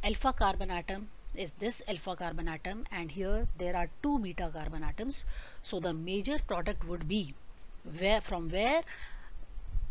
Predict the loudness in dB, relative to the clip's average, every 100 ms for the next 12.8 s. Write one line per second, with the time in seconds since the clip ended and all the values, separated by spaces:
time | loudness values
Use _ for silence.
0 | 0 2 2 0 -4 -4 2 4 6 4
1 | 2 -2 0 0 -2 -4 -4 -2 0 0
2 | 0 0 2 2 4 0 -2 -4 -2 -2
3 | -4 -4 -2 0 0 0 -2 0 2 0
4 | -4 -10 -10 -6 -2 0 0 -4 -10 -10
5 | -6 2 4 6 6 4 2 -2 -10 -8
6 | -4 -2 0 -2 -4 -4 -2 -2 -2 -8
7 | -12 -12 -12 -12 -2 2 2 2 -2 -4
8 | -6 -6 -6 -4 -4 2 4 4 2 2
9 | 2 2 0 -2 0 0 2 2 2 2
10 | 0 0 2 4 4 2 0 -4 -4 0
11 | 2 6 4 4 -2 0 2 2 0 2
12 | 2 2 0 0 -2 -2 -4